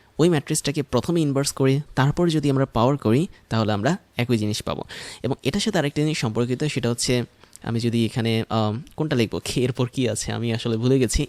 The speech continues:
এল আছে, রাইট? তো এল যদি আমি দেখি, এল নম্বর লট হচ্ছে অনেকটা এরকম। সেটা হচ্ছে তুমি যদি দুটো ম্যাট্রিক্স নাও, এ আর বি, তাদেরকে যদি গুণ করো, গুণ করার পর তুমি যদি তাদের গুণফলের ইনভার্সের সাথে তাকে গুণ করো, that means এ আর বি গুণ করে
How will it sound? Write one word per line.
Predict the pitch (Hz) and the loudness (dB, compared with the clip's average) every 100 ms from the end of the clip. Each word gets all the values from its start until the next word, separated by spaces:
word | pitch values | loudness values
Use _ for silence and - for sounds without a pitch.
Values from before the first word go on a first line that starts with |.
| - | 0
এল | 160 | 0
আছে, | - - 202 | 0 -2 0
রাইট? | 131 - - - - - - | 0 0 -6 -12 -14 -6 2
তো | 123 - - | 2 2 0
এল | 156 185 | 4 4
যদি | 165 147 | 4 4
আমি | 139 | 2
দেখি, | 120 104 - 175 226 | 2 0 0 -2 -4
এল | - 117 120 | -2 0 0
নম্বর | 120 123 113 104 | 2 2 2 0
লট | 110 | 0
হচ্ছে | 120 - 113 | -2 -2 -4
অনেকটা | 120 117 | -2 0
এরকম। | 101 98 170 240 | 0 0 -4 -4
সেটা | - 110 | -4 -2
হচ্ছে | 107 - 113 110 - - - - | -2 0 0 0 -6 -18 -10 -2
তুমি | 143 | 2
যদি | 147 147 | 4 4
দুটো | 123 131 | 4 2
ম্যাট্রিক্স | 127 110 120 - | 2 0 -2 -2
নাও, | 110 151 - | -2 -2 0
এ | 120 113 | 2 4
আর | 107 | 2
বি, | 139 277 - - - | 0 -4 -10 -12 -4
তাদেরকে | 104 107 117 | -4 -2 0
যদি | 117 117 | 0 2
গুণ | 123 117 | 2 0
করো, | 104 143 220 - _ _ _ _ _ - - - 131 | 0 0 -2 -8 _ _ _ _ _ -20 -20 -6 0
গুণ | 160 202 | 0 2
করার | 196 | 2
পর | 190 135 180 _ | 2 2 0 _
তুমি | 135 143 | -2 0
যদি | 131 135 170 - | 0 -2 -4 -6
তাদের | 110 143 165 | -4 -2 0
গুণফলের | 139 135 147 143 - | 0 -2 0 -2 -2
ইনভার্সের | 151 175 170 156 147 | -4 0 0 0 0
সাথে | 139 | -2
তাকে | 127 117 | 0 0
গুণ | 107 110 | 0 -2
করো, | 87 85 101 | -2 -2 -2
that | 98 110 | -2 -2
means | 113 - - - _ - | -2 -4 -10 -20 _ 2
এ | 127 117 | 4 4
আর | 117 123 | 4 2
বি | 143 214 - 120 | 0 -2 -6 -2
গুণ | 123 | -2
করে | 135 180 | 0 0